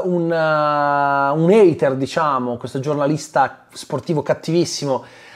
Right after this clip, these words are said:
di Ted Lasso, solo che un giorno le circostanze lo portano a intervistarlo, si fanno un pranzo insieme e Trent Cream viene folgorato da quest'uomo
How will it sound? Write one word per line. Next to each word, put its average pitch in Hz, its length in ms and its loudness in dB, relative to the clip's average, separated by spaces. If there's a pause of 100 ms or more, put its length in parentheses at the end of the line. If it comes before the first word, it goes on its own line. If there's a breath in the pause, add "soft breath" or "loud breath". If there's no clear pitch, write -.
di 180 140 4
Ted 208 180 4
Lasso, 214 640 4
solo 311 300 2
che - 140 -2
un 202 140 4
giorno 131 640 2 (220 soft breath)
le 175 140 2
circostanze 196 680 0
lo 165 100 2
portano 170 400 2
a 151 40 -6
intervistarlo, 143 920 -2 (160 loud breath)
si - 220 -2
fanno 226 300 2
un 165 100 -2
pranzo 175 340 -4
insieme 156 840 -4 (140)
e 196 240 4
Trent 240 320 0
Cream 175 340 0
viene 156 200 0
folgorato 160 1040 0
da 143 100 -6
quest'uomo 147 800 0